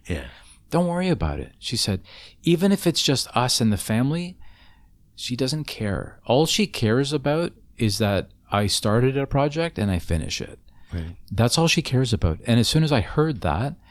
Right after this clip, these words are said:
Speaker 2: it alleviated a lot of the pressure and the stress. 'Cause I was having those little panic attacks that, "Oh my God," right? The P R and all that stuff, and it's a lot. Sure, it's not the, it's, it's not a big arena like a hockey arena, but it's still a lot of people that we have to
Speaker 1: Yeah.
Speaker 2: bring in.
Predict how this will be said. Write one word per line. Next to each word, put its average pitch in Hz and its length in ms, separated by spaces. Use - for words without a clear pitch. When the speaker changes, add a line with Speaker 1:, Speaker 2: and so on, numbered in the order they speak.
Speaker 2:
it 120 140
alleviated 113 840
a 101 40
lot 101 280
of 87 80
the 92 100
pressure - 360
and 92 120
the 78 60
stress. - 440
'Cause 123 180
I 143 100
was 160 180
having 110 320
those 113 220
little 123 160
panic 147 300
attacks 95 400
that, 87 160
"Oh 110 100
my 104 140
God," 95 420
right? 104 360
The 113 60
P 113 220
R 104 300
and 101 160
all 107 160
that 107 140
stuff, 104 340
and 107 160
it's 113 180
a 139 60
lot. 127 280
Sure, 185 220
it's - 180
not 131 140
the, 110 320
it's, - 280
it's 110 220
not 123 160
a 110 60
big 101 200
arena 98 520
like 95 160
a 87 80
hockey 110 300
arena, 90 260
but 87 240
it's - 160
still 208 260
a 143 60
lot 101 180
of 90 60
people 147 320
that 92 120
we 95 100
have 156 160
to 151 60
Speaker 1:
Yeah. 151 40
Speaker 2:
bring 87 140
in. 85 240